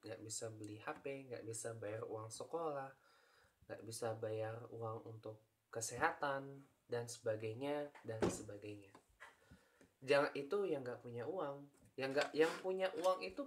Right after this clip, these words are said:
pusingnya lebih loh. Saya mau kasih tahu Anda.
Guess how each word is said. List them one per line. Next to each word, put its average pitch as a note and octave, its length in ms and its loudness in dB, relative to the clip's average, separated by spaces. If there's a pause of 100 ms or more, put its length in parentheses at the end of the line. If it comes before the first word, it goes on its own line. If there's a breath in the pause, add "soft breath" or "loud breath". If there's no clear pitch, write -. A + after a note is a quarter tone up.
(100)
pusingnya F#3+ 480 -2
lebih A3+ 320 -2
loh. G2 160 -2 (720)
Saya C3+ 160 -2
mau B2 80 -8
kasih A2+ 240 -8
tahu A2 160 -14
Anda. G2+ 240 -18